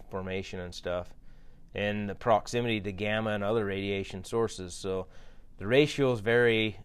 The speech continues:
slightly across the solar system.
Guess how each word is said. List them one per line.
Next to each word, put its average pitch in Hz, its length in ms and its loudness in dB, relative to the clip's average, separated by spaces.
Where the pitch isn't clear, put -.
slightly 107 680 0
across 101 460 0
the 98 80 -4
solar 98 320 0
system. - 420 -12